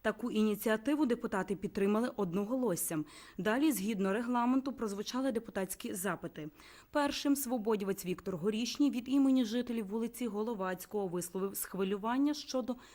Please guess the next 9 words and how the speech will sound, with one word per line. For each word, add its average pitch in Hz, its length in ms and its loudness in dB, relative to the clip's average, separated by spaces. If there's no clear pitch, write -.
неналежного 247 680 0
дорожнього 180 440 -2
покриття 220 540 -6
і 285 60 -8
при 285 220 -6
цьому 269 360 0
швидку - 400 -10
їзду 175 320 -6
водіїв. 156 460 -4